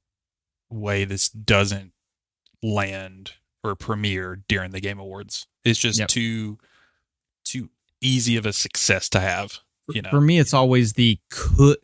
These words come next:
Speaker 2: could it be outside of it? Sure, but i-, again,
Speaker 1: No. <laughs>
Speaker 2: why not do it here when you know everybody's watching?
Speaker 1: And also, that's gonna boost the Game Awards numbers too, because people are gonna watch
Speaker 2: Yeah.
Speaker 1: it for that trailer.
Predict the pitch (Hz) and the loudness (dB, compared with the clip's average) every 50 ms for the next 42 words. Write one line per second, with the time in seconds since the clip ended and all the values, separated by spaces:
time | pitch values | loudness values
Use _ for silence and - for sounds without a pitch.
0 | _ - - - 156 160 151 156 131 123 127 139 135 131 123 123 127 127 - - | _ -12 2 6 6 8 8 6 4 4 6 6 6 8 6 6 4 2 0 0
1 | 131 127 127 127 123 117 120 - - - - - - 123 110 95 87 87 87 90 | 2 2 2 2 2 0 -2 -2 -4 -6 -6 -2 2 2 2 2 0 -2 -6 -8
2 | - _ - 117 110 - - _ _ _ _ _ _ _ _ _ _ _ _ _ | -6 _ 0 0 0 0 -2 _ _ _ _ _ _ _ _ _ _ _ _ _
3 | _ _ - 135 - - - 123 107 101 - 139 120 104 90 92 113 120 - - | _ _ -10 -8 -6 -2 0 0 4 6 6 6 6 4 4 4 2 2 2 -2
4 | - - _ _ _ - 131 135 135 120 135 147 156 170 165 165 165 151 139 123 | -14 -18 _ _ _ -14 -12 -10 -2 4 6 6 8 8 8 8 8 6 6 8
5 | 143 151 147 147 135 123 120 117 131 143 151 139 127 120 123 127 123 127 131 131 | 8 10 10 10 8 6 4 4 4 6 6 6 6 6 6 6 8 8 8 8
6 | 127 120 117 123 127 127 131 127 127 120 127 123 110 123 120 120 110 110 113 110 | 6 6 6 6 6 6 6 6 6 4 4 4 4 4 2 2 2 0 -2 -2
7 | 113 107 - 110 101 101 - 110 - _ _ _ _ _ - - - _ _ _ | -2 -4 -4 -4 -4 -4 -6 -10 -12 _ _ _ _ _ -16 -16 -16 _ _ _
8 | _ - - 120 120 120 110 104 113 131 151 - - 127 113 110 107 104 104 101 | _ 0 2 2 2 2 0 0 0 0 0 0 0 0 0 0 -2 -4 -8 -12
9 | _ _ _ _ _ - 110 113 - - - 127 113 104 101 - - 107 107 110 | _ _ _ _ _ 2 2 2 2 0 -2 -4 -4 -4 -8 -10 -10 -8 -6 -4
10 | 110 - - - - 110 101 101 104 110 117 120 113 107 101 98 98 98 - - | -4 -4 -4 -2 -4 -4 0 0 0 0 0 0 -2 -4 -4 -4 -4 -4 -4 -4
11 | 104 95 92 95 95 - - - 120 117 104 104 - - 101 - - 117 110 - | -4 -6 -10 -12 -10 -8 -4 -4 -4 -4 -4 -6 -6 -6 -8 -6 -6 -8 -8 -6
12 | 110 101 101 107 101 95 95 95 101 110 117 - - - 101 92 92 - _ _ | -6 -6 -6 -6 -8 -10 -8 -6 -4 -4 -4 -4 -6 -6 -8 -8 -12 -16 _ _
13 | - - - - 117 110 104 104 101 95 - - 104 101 98 95 98 92 120 | -20 -14 -8 -4 -4 -2 -2 -2 -4 -4 -6 -10 -12 -12 -12 -14 -16 -16 -18